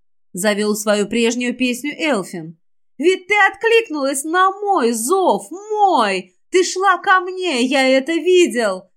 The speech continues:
И не только я, и Рен с Оракулом видели! Чем же он оказался лучше меня?" "Да хотя бы тем, что он, так как ты сейчас со мной, не поступил бы!"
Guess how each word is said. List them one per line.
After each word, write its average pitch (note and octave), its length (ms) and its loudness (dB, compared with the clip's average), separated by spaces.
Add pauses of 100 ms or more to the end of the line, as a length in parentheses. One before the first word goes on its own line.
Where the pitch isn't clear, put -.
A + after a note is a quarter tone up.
(140)
И D4+ 160 2
не C4 140 0
только C4 360 0
я, F4 460 2 (180)
и E4+ 140 2
Рен G#4+ 380 2
с - 80 -8
Оракулом E4 640 2
видели! A#3 680 -2 (220)
Чем D#4 380 0
же C#4+ 180 -2
он C4 180 0
оказался D4 680 0
лучше D#4 440 0
меня?" D#4 480 -4 (880)
"Да C4 120 2
хотя D#4+ 380 2
бы C4+ 140 -4
тем, F4+ 440 -2 (120)
что - 300 -4
он, G#4+ 420 -2
так F#4+ 240 0
как F#4+ 260 -2
ты F#4+ 180 4
сейчас D4 420 -4
со E4+ 160 2
мной, F4+ 220 -2
не C4+ 120 0
поступил F#4+ 640 0
бы!" F#3+ 280 -2